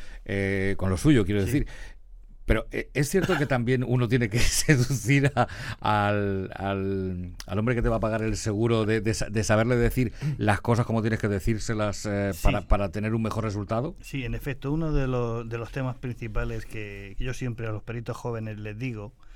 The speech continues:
Speaker 2: es que, eh, que él no, no crea el problema, va a solucionarlo. El problema lo tiene ya el asegurado. No vengas tú ahora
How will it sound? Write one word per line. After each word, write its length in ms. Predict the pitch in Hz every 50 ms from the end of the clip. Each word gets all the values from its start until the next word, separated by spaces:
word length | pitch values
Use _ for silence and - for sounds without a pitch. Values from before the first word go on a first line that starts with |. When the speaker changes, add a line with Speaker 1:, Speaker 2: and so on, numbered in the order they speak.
| - - - - - - -
Speaker 2:
es 140 | - 135 127
que, 240 | - - 135 131 - -
eh, 1040 | 131 120 113 110 110 110 110 107 104 107 104 104 104 104 - - - - 120 - - - 127
que 120 | 139 - - 160
él 200 | 170 170 160 156
no, 240 | 165 165 160 - -
no 480 | 131 135 131 127 127 - 135 131 147 147
crea 420 | - 165 160 156 147 120 110 - - - -
el 180 | 131 131 120 110
problema, 500 | - - 110 113 135 151 135 107 95 92
va 280 | 92 113 117 135 156 165 - -
a 100 | - 127
solucionarlo. 760 | 120 - 123 120 113 110 - 110 113 117 110 98 98 95 - - - - - - - -
El 140 | - 135 120
problema 240 | 120 156 180 208 196
lo 100 | 175 156
tiene 240 | 131 165 156 151 143
ya 140 | 139 139 139
el 120 | 135 127
asegurado. 600 | 117 - - 120 107 107 107 123 127 110 104 101
No 140 | 110 135 156
vengas 340 | 165 165 160 156 156 127 -
tú 200 | - 156 147 143
ahora 420 | 139 151 156 151 131 131 147 160